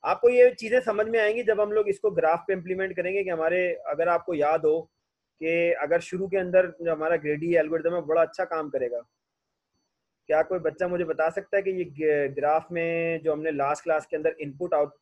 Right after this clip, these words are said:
input और, अ, टाइम का हमने जो comparison पढ़ा था, तो उसके input और टाइम के comparison के अंदर जो greedy algorithm है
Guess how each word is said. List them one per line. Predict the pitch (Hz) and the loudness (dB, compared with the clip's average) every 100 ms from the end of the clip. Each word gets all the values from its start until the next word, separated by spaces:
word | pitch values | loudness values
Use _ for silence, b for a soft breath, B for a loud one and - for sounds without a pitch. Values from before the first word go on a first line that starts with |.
| _ _ - | _ _ -14
input | 160 156 185 175 | -14 -6 -2 2
और, | 160 156 | 4 4
अ, | 151 147 147 | 2 0 0
टाइम | - 151 165 170 | -2 0 0 0
का | 165 | 0
हमने | 156 156 160 | 0 0 -2
जो | 156 147 | -2 -4
comparison | 151 135 147 147 160 | -6 -4 -4 -4 -4
पढ़ा | 147 156 | -2 -2
था, | 165 135 139 _ _ _ _ _ - | -2 -4 -8 _ _ _ _ _ -6
तो | |
उसके | 160 165 - 170 | -6 -6 -4 -4
input | 160 180 185 | -4 -4 -4
और | 185 | -2
टाइम | 156 160 180 | 0 -2 -2
के | 180 | -4
comparison | - 156 156 151 160 170 | -2 -4 0 -2 -2 -4
के | 170 | -4
अंदर | 156 160 | -2 -2
जो | 151 | -4
greedy | 143 143 156 | -10 -8 0
algorithm | 180 156 151 147 156 143 | 2 2 0 -2 -4 -2
है | 135 | -6